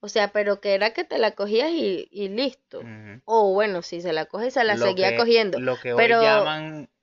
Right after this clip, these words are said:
Speaker 2: eh,
Speaker 1: no,
Speaker 2: abuso de menores.
Speaker 1: ajá.
Speaker 2: <laughs> Eso
Speaker 1: Pero
Speaker 2: lo-,
Speaker 1: no le
Speaker 2: es
Speaker 1: quitaba,
Speaker 2: penado, muchacho.
Speaker 1: digamos, eh, la libertad. O sea, no era que la estaba comprando.
Speaker 2: Es la
Speaker 1: Era
Speaker 2: estaba
Speaker 1: que, "Mira, te doy tanto".
Speaker 2: Pero es que la estaba comprando, amor.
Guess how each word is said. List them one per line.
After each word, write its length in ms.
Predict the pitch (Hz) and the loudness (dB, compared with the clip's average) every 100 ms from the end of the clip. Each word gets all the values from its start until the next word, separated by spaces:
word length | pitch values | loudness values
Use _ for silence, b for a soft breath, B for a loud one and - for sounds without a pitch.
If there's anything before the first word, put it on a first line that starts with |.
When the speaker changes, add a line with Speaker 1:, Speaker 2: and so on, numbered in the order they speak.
| _ | _
Speaker 2:
eh, 460 | 117 110 214 196 202 | -10 -6 -4 -2 0
Speaker 1:
no, 40 | |
Speaker 2:
abuso 400 | 214 214 214 208 | 2 2 2 2
de 80 | 156 | 2
menores. 580 | 120 120 120 - - 202 | 0 -4 -6 -6 -4 -4
Speaker 1:
ajá. 340 | 208 190 - _ _ _ | -2 -4 -4 _ _ _
Speaker 2:
<laughs> 180 | - - | -20 -20
Eso 340 | - 147 233 233 | -8 -2 2 4
Speaker 1:
Pero 20 | |
Speaker 2:
lo-, 180 | 247 247 | 2 2
Speaker 1:
no 300 | 240 233 240 | 2 4 4
le 200 | 269 269 | 4 0
Speaker 2:
es 160 | 302 240 | -2 4
Speaker 1:
quitaba, 60 | 226 | 4
Speaker 2:
penado, 420 | 233 269 277 240 | 6 4 2 0
muchacho. 400 | 254 220 220 214 | 0 2 2 0
Speaker 1:
digamos, 260 | 226 269 254 | -2 -2 0
eh, 280 | 226 - _ _ _ - | -2 -6 _ _ _ -4
la 240 | 202 196 | 0 2
libertad. 520 | 196 190 180 - 196 | 2 2 0 0 -2
O 40 | 185 | -2
sea, 160 | 180 | -4
no 100 | 180 | -2
era 180 | 180 220 | 0 0
que 100 | 165 | 0
la 80 | 247 | -2
estaba 340 | 226 196 202 226 | -2 -2 -2 -2
comprando. 680 | 220 185 180 190 160 147 139 _ _ _ _ _ _ - | -6 -6 -4 -2 -4 -10 -16 _ _ _ _ _ _ -20
Speaker 2:
Es 140 | 131 | -8
la 80 | 147 | -2
Speaker 1:
Era 0 | |
Speaker 2:
estaba 260 | 208 226 254 | 0 2 0
Speaker 1:
que, 140 | 269 | 0
"Mira, 300 | 277 269 247 | 0 2 2
te 140 | 233 214 | 0 2
doy 200 | 208 214 | 2 0
tanto". 360 | 247 226 175 | 0 -2 -2
Speaker 2:
Pero 140 | 127 120 | -6 -6
es 60 | |
que 60 | 165 | -6
la 80 | 180 | -6
estaba 200 | - 139 | -6 -4
comprando, 420 | 151 98 95 320 | -6 -6 -10 -10
amor. 260 | 117 143 | -10 -12